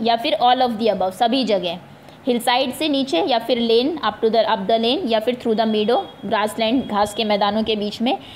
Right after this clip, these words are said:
या फिर all the above, सभी जगह हम लोगों को दौड़ने के लिए वो बोल रहा है। आपको पता ही होगा इसका सही answer क्या है।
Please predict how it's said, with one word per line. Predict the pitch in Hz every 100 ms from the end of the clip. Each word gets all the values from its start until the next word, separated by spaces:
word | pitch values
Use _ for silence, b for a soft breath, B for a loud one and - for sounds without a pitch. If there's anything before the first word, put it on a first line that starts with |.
| B B
या | 214 233
फिर | 233 330 427 - 233
all | 233 240
the | 233
above, | 226
सभी | - 247 220 262
जगह | 233 226 233
हम | 220
लोगों | 220 220
को | 254
दौड़ने | 214 208 208
के | 226
लिए | 240
वो | 240
बोल | 208 214
रहा | 240
है। | 262
आपको | 247
पता | 240 208
ही | 214 233
होगा | 392 403 220 370
इसका | 226 -
सही | 220 208 202
answer | 196 214
क्या | 233 208
है। | 196 220 330